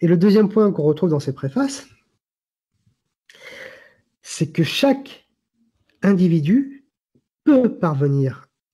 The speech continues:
à la clairvoyance et à la pénétration de ces mondes spirituels, il peut y parvenir par lui-même. Personne. Je peux pas, si vous décidez de vous y mettre, je peux pas le faire à votre place. Et Steiner ne peut pas le faire à la place des autres.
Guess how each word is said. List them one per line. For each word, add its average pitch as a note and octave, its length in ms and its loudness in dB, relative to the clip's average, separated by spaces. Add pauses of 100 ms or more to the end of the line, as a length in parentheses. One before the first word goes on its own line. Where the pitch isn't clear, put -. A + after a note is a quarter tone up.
à F3 80 0
la E3+ 80 2
clairvoyance C3 960 -6
et F3+ 80 0
à E3 40 2
la D#3+ 100 0
pénétration D3 480 -4
de C3 100 -2
ces C#3+ 180 -6
mondes D#3 340 0
spirituels, F#3+ 440 -2
il G3 80 0
peut A#3 100 2
y G#3+ 60 4
parvenir G3+ 420 0
par D3 140 -4
lui-même. B2 480 -4 (1000)
Personne. A#3 600 -2 (280)
Je - 140 -6
peux D#3+ 120 -2
pas, A#3 340 -2
si - 200 -4
vous F#3+ 160 2
décidez E3+ 480 0
de D#3 120 -2
vous C#3+ 240 -2
y D3 40 0
mettre, A#3+ 180 0
je - 80 -14
peux C#3 100 -8
pas G#3 140 -2
le F#3+ 60 0
faire E3+ 160 -4
à C3+ 40 0
votre C3 160 -6
place. - 380 -16 (160)
Et - 20 -4
Steiner D3 320 -2
ne E3+ 120 0
peut C#3 120 -8
pas G3 120 -2
le F3+ 60 0
faire F3+ 140 -2
à D#3+ 40 0
la C#3 80 -2
place C3+ 180 -4
des A#2 120 -8
autres. A#2 200 -16